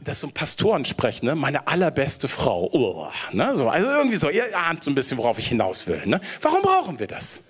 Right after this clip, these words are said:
Weil's in uns so eine, so eine zerbrechliche, so ein zerbrechliches Ding gibt, das sagt, „Bin ich gut genug?“ Und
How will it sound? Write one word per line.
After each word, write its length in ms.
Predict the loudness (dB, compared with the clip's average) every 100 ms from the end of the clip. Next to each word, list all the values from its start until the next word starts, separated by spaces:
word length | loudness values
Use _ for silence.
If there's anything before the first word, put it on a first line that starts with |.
| _ -8 -6 0
Weil's 280 | 0 0 -2
in 300 | 2 4 4
uns 440 | 4 2 0 0
so 160 | 0 2
eine, 400 | 2 2 2 0 -10 -18 -16 -8
so 140 | 0 2
eine 220 | 2 0
zerbrechliche, 1300 | 0 0 0 0 0 0 0 0 0 2 2 2 -2 -16 -20 -20 _ _ _ _ -2
so 140 | 0
ein 140 | 2
zerbrechliches 800 | 2 0 2 0 0 0 2 0 2
Ding 240 | 2 2
gibt, 200 | 0 0
das 160 | 0 2
sagt, 280 | 0 0
„Bin 180 | 0 0
ich 200 | 0 0
gut 260 | 2 2 2
genug?“ 340 | 0 0 -2 -6 -12 -16 -20 -20 -20 _ _ _ _ _ _ _ _ _ _ _ _ _ _ -20 _ _ _ _ _ -20 _ -14 -14 0
Und 220 | 0 0